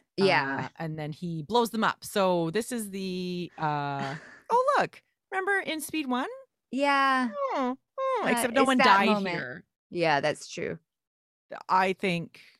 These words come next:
Speaker 2: so, whatever. So, uh, yeah, this is one of the many instances where Speed Two is blatantly ripping Speed One off. <laughs>
Speaker 1: Yeah, yeah.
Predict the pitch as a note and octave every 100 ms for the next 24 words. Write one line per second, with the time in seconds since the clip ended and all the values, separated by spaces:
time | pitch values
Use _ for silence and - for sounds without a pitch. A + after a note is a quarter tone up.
0 | _ - - F3 - E3 C#3 C#3 C3 A#2+
1 | A#2 D#3+ F#3 G2+ D#3 D#3+ C3+ E3+ F3+ G3+
2 | - - - - _ D#4+ D#4 F4 C#4 F#3+
3 | D#3 D3 C#3 B2+ D3 - - - - -
4 | - C3 - B2 - - A#2 - - _
5 | _ - E3+ D#3 C#3+ C#3 C3+ B2+ - -
6 | - - - D#3+ D3 - - - - G3
7 | B3 A#3 G#3+ G3+ F3+ D#3+ D#3 A3 G#3 F#3+
8 | E3+ D3+ C#3